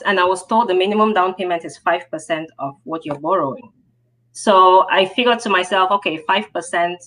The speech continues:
on two hundred thousand, that's ten thousand dollars." If I had to, um, and the, the ten thousand, I, I simply told myself, "If I, if I can save just five hundred dollars a month,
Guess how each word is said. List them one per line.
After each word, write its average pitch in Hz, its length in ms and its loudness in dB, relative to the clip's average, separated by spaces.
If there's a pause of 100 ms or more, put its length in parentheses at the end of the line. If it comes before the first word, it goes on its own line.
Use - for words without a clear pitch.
(120)
on 156 260 -8
two 185 140 -4
hundred 175 300 -8
thousand, 156 300 -6
that's 160 240 -8
ten 156 180 -8 (100)
thousand 143 280 -8
dollars." 135 260 -8 (1120)
If 190 200 2 (220)
I 190 220 6
had 220 280 0
to, 190 380 4
um, 160 580 2 (1400)
and 208 140 2
the, 214 120 2
the 220 100 2
ten 285 240 0
thousand, 233 720 0 (160)
I, 180 240 -2
I 175 100 -2
simply 233 380 -4
told 220 220 0
myself, 196 420 0
"If 208 160 -2
I, 185 120 4
if 175 200 -2
I 196 80 2
can 208 160 0
save 294 340 0
just 233 220 -2
five 202 180 0
hundred 202 260 -4
dollars 175 280 -2
a 151 40 -8
month, 185 320 0